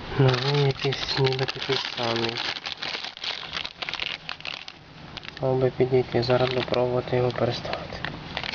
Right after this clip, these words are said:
Ну, так по черзі, от, щоб не перепутати дроти, це з старого переключаю на новий моторчик. Зібрав я, переставив все по тих кольорах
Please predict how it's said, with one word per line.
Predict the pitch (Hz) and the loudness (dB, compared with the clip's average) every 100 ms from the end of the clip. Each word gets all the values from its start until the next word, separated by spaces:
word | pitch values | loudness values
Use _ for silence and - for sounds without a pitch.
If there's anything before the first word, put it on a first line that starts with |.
| - | 0
Ну, | - 165 - | 4 4 6
так | 147 - | 2 2
по | 135 | 0
черзі, | - 135 127 123 | 4 6 6 6
от, | 117 117 - | 4 4 0
щоб | - 135 | 0 4
не | 117 | 6
перепутати | 110 120 117 - - - | 6 6 4 0 -6 0
дроти, | 120 117 - 131 131 - - - - - - - | 4 4 6 4 4 -2 -10 -6 -4 -2 -4 -4
це | 123 | -2
з | 117 | -2
старого | - - 117 123 120 110 | -2 4 8 8 6 4
переключаю | 113 107 - 113 - 113 110 107 - - - | 4 2 2 -2 4 6 6 2 -4 -4 4
на | 117 | 6
новий | 110 107 104 104 - - - - - - - - - - | 6 6 4 2 0 -4 -6 -10 -10 -10 -10 -10 -10 0
моторчик. | 127 113 - 101 120 - - - - - | 2 2 4 2 2 -2 -4 -4 -2 0
Зібрав | 131 117 117 131 135 | 4 6 6 8 8
я, | 127 | 6
переставив | - 117 113 127 123 | 6 4 4 6 6
все | 117 - | 6 2
по | 117 | 2
тих | 117 117 | 2 2
кольорах | - 113 113 117 117 | 4 6 8 6 2